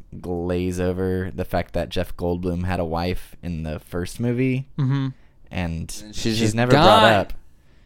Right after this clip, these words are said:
Speaker 3: It's like a, it was like a big story thing with
Speaker 1: Which,
Speaker 3: the first one, and
Speaker 1: I,
Speaker 3: then
Speaker 1: it
Speaker 3: it
Speaker 1: was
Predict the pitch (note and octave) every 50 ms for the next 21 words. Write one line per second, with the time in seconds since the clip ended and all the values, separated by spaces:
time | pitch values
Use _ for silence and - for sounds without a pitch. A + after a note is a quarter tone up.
0 | - - - C3+ C3+ C3+ D3 D3 C#3+ - - C#3+ C3 - - - - - - -
1 | - - - - - - - - - E3 F3 F#3+ F3+ F#3 F3+ G3 F#3+ - - -
2 | G3 F#3+ G#3+ A#3+ A#3 G#3+ - E3 D3+ C#3+ C#3+ C#3 C#3 - - - E3 F3 F#3+ -
3 | - C3 B2 B2 C3 C3 B2 A#2+ B2+ C3